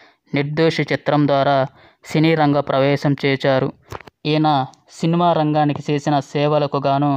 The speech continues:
ఆంధ్రప్రదేశ్ ప్రభుత్వం రెండు వేల సంవత్సరంలో రఘుపతి వెంకయ్య పురస్కారంతో సత్కరించింది. ఆయన నాలుగు వందల పైగా చిత్రాలలో నటించారు. రామారావు, నాగేశ్వరరావులకు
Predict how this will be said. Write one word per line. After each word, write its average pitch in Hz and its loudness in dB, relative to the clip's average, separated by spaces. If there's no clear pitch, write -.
ఆంధ్రప్రదేశ్ 151 0
ప్రభుత్వం 147 -2
రెండు 151 0
వేల 160 2
సంవత్సరంలో 143 -2
రఘుపతి 151 -2
వెంకయ్య 143 -2
పురస్కారంతో 147 -2
సత్కరించింది. 135 -4
ఆయన 156 2
నాలుగు 147 0
వందల 156 0
పైగా 151 -2
చిత్రాలలో 143 0
నటించారు. 143 -2
రామారావు, 151 2
నాగేశ్వరరావులకు 147 0